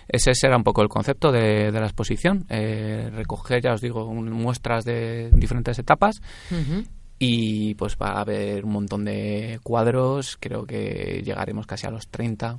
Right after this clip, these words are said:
Speaker 1: cuadros.
Speaker 2: Ujú.
Speaker 1: De muy diferentes formatos y etapas, desde etapas más rozando lo abstracto a etapas más cercanas a lo figurativo, en interludios, intermedios ahí entre las dos,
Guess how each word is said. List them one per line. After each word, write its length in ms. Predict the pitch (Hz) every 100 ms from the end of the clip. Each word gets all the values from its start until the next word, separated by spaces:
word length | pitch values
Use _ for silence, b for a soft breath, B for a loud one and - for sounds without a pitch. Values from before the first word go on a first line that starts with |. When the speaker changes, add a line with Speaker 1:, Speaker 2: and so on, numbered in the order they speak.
| -
Speaker 1:
cuadros. 440 | - 113 135 147
Speaker 2:
Ujú. 100 | 175 214 B B B B B
Speaker 1:
De 360 | - 110 107 107
muy 180 | 104 110
diferentes 420 | 104 107 104 101
formatos 800 | - 143 123 127 139 143 135 -
y 140 | 113
etapas, 600 | 104 117 123 131 135 123
desde 220 | 117 110 110
etapas 400 | 117 104 110 104
más 320 | 107 107 104
rozando 800 | 113 110 107 107 110 110 110 110
lo 100 | 113
abstracto 720 | 107 - 123 - - 123 123
a 80 | 113
etapas 640 | 117 120 117 117 120 -
más 240 | 113 117
cercanas 440 | - 131 - 117 120
a 40 |
lo 80 | 110
figurativo, 880 | 117 127 117 110 127 131 131 135 127 B B B B B -
en 340 | 110 107 104
interludios, 720 | 107 107 104 113 117 117 117 110
intermedios 600 | 107 113 113 117 113 117
ahí 400 | 117 113 113 113
entre 240 | 110 113
las 180 | 110 110
dos, 340 | 110 107 107